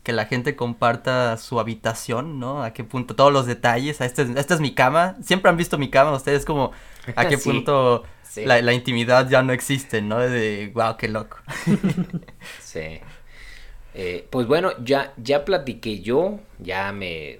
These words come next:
Speaker 2: me, ya me hablé mucho, ¿no? También ya platicó
Speaker 1: <laughs>
Speaker 2: un poco Albert. Sergio, ¿qué onda?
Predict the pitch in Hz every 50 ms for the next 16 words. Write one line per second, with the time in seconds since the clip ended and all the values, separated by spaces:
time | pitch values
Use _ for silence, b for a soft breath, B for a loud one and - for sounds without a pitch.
0 | - - 82 82 - 175 175 175 - - - 160 - 160 160 170 175 175 185 113
1 | 113 - 156 139 123 110 104 104 123 147 - - - 82 85 87 87 90 90 -
2 | - - 92 92 160 120 - 156 - 147 127 117 - 95 95 95 92 92 90 -
3 | 95 90 - - 92 87 82 - - - 95 92 98 104 107 120 123 123 123 -
4 | - - b b b b b b b b b b b b b b - - 113 123
5 | 135 135 - 135 110 - - 120 123 143 151 117 87 -